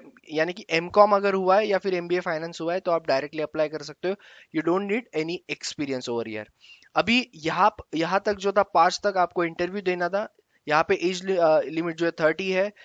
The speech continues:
जम्मू कश्मीर का एक है और इम्फाल का एक वैकेंसी है और इम्फाल का ओबीसी का है, ध्यान रखना। Objective test only, यानी कि कोई भी इंटरव्यू आपको देना नहीं है यहाँ पे,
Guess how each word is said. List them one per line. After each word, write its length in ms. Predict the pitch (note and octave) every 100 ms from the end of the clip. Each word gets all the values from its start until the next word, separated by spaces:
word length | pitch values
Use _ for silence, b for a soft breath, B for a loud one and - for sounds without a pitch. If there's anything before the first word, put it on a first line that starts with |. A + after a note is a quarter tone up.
| B -
जम्मू 300 | D3 E3 G3
कश्मीर 360 | G3+ F#3+ G#3+
का 160 | G#3 G3+
एक 140 | G3
है 80 | G#3
और 140 | G#3 F#3
इम्फाल 360 | D3+ E3 E3+
का 120 | E3+
एक 160 | E3+ D#3+
वैकेंसी 500 | C#3 C3 D#3 D#3+ F#3
है 60 | F#3+
और 200 | E3+ E3
इम्फाल 340 | D#3+ F#3+ F#3+
का 120 | A3
ओबीसी 460 | - F3 D#3+ E3 E3+
का 100 | E3+
है, 80 | E3
ध्यान 240 | D3 D3+
रखना। 300 | D3 D#3+ E3+ - b b b b C#3+
Objective 560 | E3+ E3+ A3+ - A3+ G#3
test 220 | D#3+ C#3+ - D#3
only, 300 | C3+ A#2 A2+ B2
यानी 280 | C#3+ E3
कि 100 | F3+
कोई 360 | G#3+ A3+ A3+ B3+
भी 140 | A#3+
इंटरव्यू 360 | A3+ A3 G#3+ G#3+
आपको 220 | G3+ F#3+
देना 340 | E3 D#3+ F3 F3+
नहीं 160 | F#3
है 60 | F3+
यहाँ 220 | F3 E3
पे, 140 | F#3+